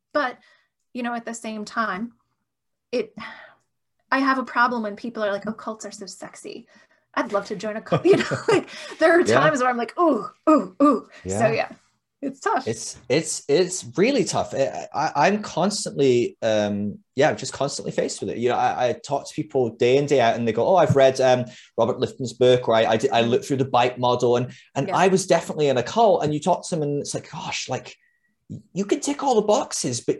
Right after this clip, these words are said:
Speaker 2: you're, like, ticking them in, like, really faint pencil." You know what I mean? I'm like, it's like,
Speaker 1: Mm, mm.
Speaker 2: whereas other people are like, "Get me the deepest marker
Speaker 1: Yeah.
Speaker 2: to tick that box,"
Speaker 1: <laughs> Yeah.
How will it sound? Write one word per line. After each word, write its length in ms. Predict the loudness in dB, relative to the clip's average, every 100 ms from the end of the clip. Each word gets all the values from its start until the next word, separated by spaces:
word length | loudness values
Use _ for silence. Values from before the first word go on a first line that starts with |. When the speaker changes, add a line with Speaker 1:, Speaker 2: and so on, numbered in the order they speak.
| -6
Speaker 2:
you're, 380 | -4 0 0 2
like, 180 | -2
ticking 320 | -4 -6 -2 -2
them 140 | 0
in, 120 | 0
like, 220 | 2 0 -2
really 560 | -10 -8 -8 -6 -6 -4
faint 440 | -2 -2 -2 -6
pencil." 560 | -2 -2 -2 -4 -4 4
You 120 | 6
know 80 | 8
what 120 | 8
I 20 |
mean? 120 | 8
I'm 100 | 8
like, 220 | 8 6
it's 180 | 4 4
like, 140 | 6 4
Speaker 1:
Mm, 280 | 2 -2
mm. 40 | 6
Speaker 2:
whereas 220 | 8 10
other 160 | 10 8
people 260 | 6 8
are 80 | 8
like, 220 | 8 6
"Get 240 | 4 4 2
me 100 | 0
the 160 | -2 -8 -4
deepest 500 | -4 2 0 0 0
marker 300 | 4 4 4
Speaker 1:
Yeah. 180 | 2 2
Speaker 2:
to 60 |
tick 280 | -4 -8 0
that 220 | 0 2
box," 140 | 2
Speaker 1:
<laughs> 140 |
Yeah. 0 | 2